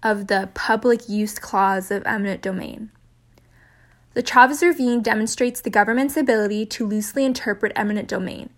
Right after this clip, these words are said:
which opens up the possibility of eminent domain being used to obtain land for private enterprises.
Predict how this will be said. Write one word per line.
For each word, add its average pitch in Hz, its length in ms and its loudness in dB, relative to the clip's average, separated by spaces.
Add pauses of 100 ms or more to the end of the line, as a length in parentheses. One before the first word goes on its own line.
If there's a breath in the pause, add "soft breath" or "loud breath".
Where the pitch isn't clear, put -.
(480 loud breath)
which 254 220 -2
opens 277 340 2
up 269 160 4
the 285 60 0
possibility 214 760 -2
of 202 140 -4
eminent 233 300 0
domain 233 520 -2 (200)
being 226 280 -2
used 208 360 -4
to 240 80 -2
obtain 220 560 -4
land 202 400 -2
for 208 120 -2
private 202 460 -2
enterprises. - 920 -8